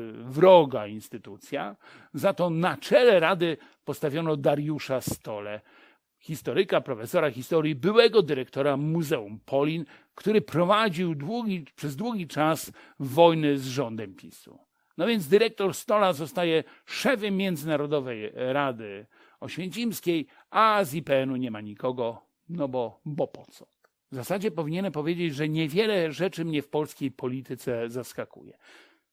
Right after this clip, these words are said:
Tyle tylko, że to nie jest polityka. Tyle tylko, że to są obchody,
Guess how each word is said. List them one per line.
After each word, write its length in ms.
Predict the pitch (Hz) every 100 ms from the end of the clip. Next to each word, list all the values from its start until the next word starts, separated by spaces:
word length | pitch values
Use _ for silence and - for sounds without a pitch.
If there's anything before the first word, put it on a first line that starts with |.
| _
Tyle 220 | - 226
tylko, 240 | 214 190 175
że 140 | 160
to 100 | 170
nie 140 | 156
jest 220 | 147 - -
polityka. 640 | 107 92 - - 95 - - _ _ _ _
Tyle 200 | 180 196
tylko, 280 | 170 170 160
że 100 | 139
to 120 | 156
są 320 | - 151 139 - - 156 120
obchody, 640 | - 131 - 160 156 156